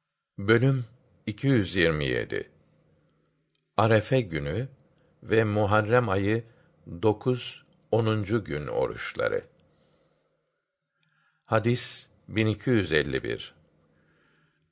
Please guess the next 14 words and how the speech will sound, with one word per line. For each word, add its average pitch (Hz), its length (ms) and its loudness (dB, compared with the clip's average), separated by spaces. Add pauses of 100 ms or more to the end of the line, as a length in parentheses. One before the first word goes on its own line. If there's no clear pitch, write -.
(120)
Ebu 131 340 2
Katade'den, 82 920 2 (760)
Allah 87 320 0
ondan 73 420 -2
razı 73 420 -6
olsun, 110 420 -4 (1200)
rivayet 107 600 2
edildiğine 78 600 0
göre, 110 360 0 (840)
Rasulullah 120 720 0
sallallahu 82 840 0
aleyhi 73 460 0
ve 65 120 2
selleme 71 640 -2